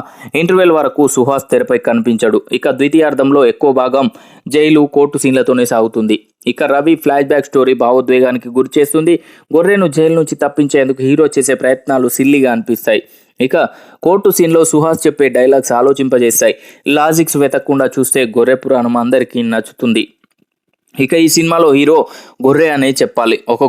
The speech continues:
గొర్రెకు తరుణ్ భాస్కర్, మరొక గొర్రెకు గెటప్ శ్రీను వాయిస్ ఓవర్ ఇచ్చారు. రెండు గొర్రెల మధ్య వచ్చే సీన్లకు వీరిద్దరూ ఇచ్చే వాయిస్ ఓవర్ నవ్వులు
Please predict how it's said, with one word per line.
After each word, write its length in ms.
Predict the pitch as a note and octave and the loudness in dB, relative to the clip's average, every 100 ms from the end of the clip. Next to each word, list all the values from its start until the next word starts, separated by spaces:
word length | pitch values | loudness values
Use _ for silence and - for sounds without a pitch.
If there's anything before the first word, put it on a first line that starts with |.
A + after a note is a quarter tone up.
| B2 | 0
గొర్రెకు 300 | C3+ D3+ D3 C3+ | 0 0 0 0
తరుణ్ 260 | B2+ C3 C3 | -2 0 0
భాస్కర్, 360 | B2 - C3 - - - - | -2 -2 -6 -6 -20 -8 -2
మరొక 320 | C#3+ E3+ E3 D3 | 0 0 2 0
గొర్రెకు 300 | C#3+ C3 C#3 A#2+ | 0 0 0 0
గెటప్ 260 | A#2+ C#3 | -2 -2
శ్రీను 200 | C#3+ C3 B2 | -2 0 2
వాయిస్ 260 | A#2 A#2 B2 | 2 0 0
ఓవర్ 160 | A2+ G#2+ | 0 -2
ఇచ్చారు. 260 | - A#2 G#2 _ _ - | -4 -4 -4 _ _ -4
రెండు 180 | B2 D3+ D3 | -2 0 2
గొర్రెల 300 | C#3+ C#3 C#3 | 2 2 0
మధ్య 180 | C3 B2 B2+ | 0 2 0
వచ్చే 200 | A#2+ C#3 - | 2 0 0
సీన్లకు 460 | - D3+ D#3 C3 C#3+ - - - C#3+ | 0 0 -2 2 0 0 -18 -4 0
వీరిద్దరూ 460 | E3+ F3 D#3+ E3+ D#3+ | 2 2 2 4 2
ఇచ్చే 180 | D3 D3 C3 | 2 0 2
వాయిస్ 260 | C3+ C#3 C#3+ | 0 2 2
ఓవర్ 200 | C3 C3 | 2 2
నవ్వులు 300 | A#2 B2 C#3 | -2 0 0